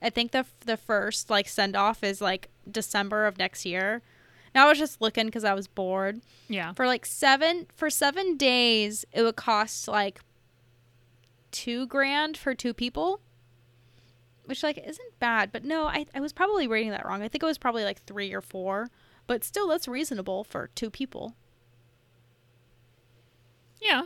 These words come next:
Speaker 2: I mean, that's a chunk of change, but
Speaker 1: Yeah,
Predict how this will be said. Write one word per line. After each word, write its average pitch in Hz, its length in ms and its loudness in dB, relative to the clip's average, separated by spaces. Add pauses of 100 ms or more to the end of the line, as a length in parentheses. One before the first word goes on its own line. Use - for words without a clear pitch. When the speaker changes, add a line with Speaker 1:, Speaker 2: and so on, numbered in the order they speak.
Speaker 2:
I - 40 -12
mean, 330 100 -6
that's 330 160 -8
a - 40 -20
chunk 196 240 -6
of 180 60 -12
change, 180 560 -6
but 175 280 -8 (1080)
Speaker 1:
Yeah, 208 320 -4